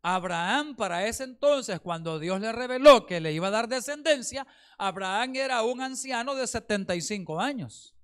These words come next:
que en aquel tiempo era joven todavía. Le, tenía setenta y cinco años y Sarai, su mujer, tenía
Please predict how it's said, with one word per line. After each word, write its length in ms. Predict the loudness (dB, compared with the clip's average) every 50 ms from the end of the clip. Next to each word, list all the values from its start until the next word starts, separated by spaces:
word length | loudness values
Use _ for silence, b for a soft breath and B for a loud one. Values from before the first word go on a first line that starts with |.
| -12 -10
que 60 | -8
en 100 | -6 -6
aquel 300 | -6 -6 -8 -8 -8 -6
tiempo 320 | -6 -6 -6 -6 -8 -8
era 140 | -8 -8 -8
joven 340 | -8 -8 -8 -8 -8 -8 -10
todavía. 480 | -10 -10 -8 -8 -10 -10 -14 -16 -20 -20 -20 -20 -20 _ _ _ _ _ _ _ _ -20 -20 _ _ _ _ _ _ _ _ _ _ _ _ _ _ _ _ _ _ _ _ _ _ _
Le, 300 | 0 2 4 4 2 0
tenía 360 | -4 -4 -4 -2 0 -2 -2
setenta 440 | 0 -2 -4 -2 -2 -4 -2 -2 -4
y 40 | -4
cinco 320 | -4 -4 -6 -4 -2 0
años 280 | 0 0 0 -2 -6 -8
y 180 | -6 -4 -2 -2
Sarai, 600 | 0 0 0 0 0 0 0 -2 -2 -2 -4 -6
su 160 | -8 -10 -10
mujer, 360 | -10 -8 -4 0 0 0 0
tenía 380 | -2 -8 -8 -6 -4 -4 -4 -4